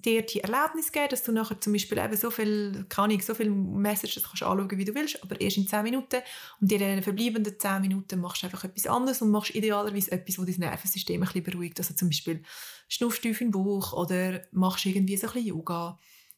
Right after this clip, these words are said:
oder, ähm, schaust aus dem Fenster oder machst einfach sonst irgendetwas. Und dann nach zehn Minuten tust, kannst du das immer noch machen. Und so tust du eigentlich wie lernen,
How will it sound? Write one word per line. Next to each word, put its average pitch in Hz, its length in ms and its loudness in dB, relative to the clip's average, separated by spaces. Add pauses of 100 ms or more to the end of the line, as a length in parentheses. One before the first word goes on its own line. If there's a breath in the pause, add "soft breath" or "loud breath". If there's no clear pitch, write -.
(120)
oder, 185 240 -2
ähm, 185 260 4
schaust 196 220 0
aus 220 60 0
dem 233 100 0
Fenster 175 520 -2
oder - 100 -4
machst 196 200 2
einfach 196 180 -4
sonst 190 200 -2
irgendetwas. 185 580 0
Und 196 280 0
dann 254 300 2
nach 233 160 -2
zehn 214 200 2
Minuten 214 560 0 (580 loud breath)
tust, 196 300 2
kannst 190 240 2
du - 20 -2
das 185 80 0
immer 175 120 0
noch 151 100 -2
machen. - 440 -10
Und 196 180 6
so 202 160 4
tust 196 220 -2
du 208 80 2
eigentlich 196 280 0
wie 196 240 0 (340)
lernen, 190 640 4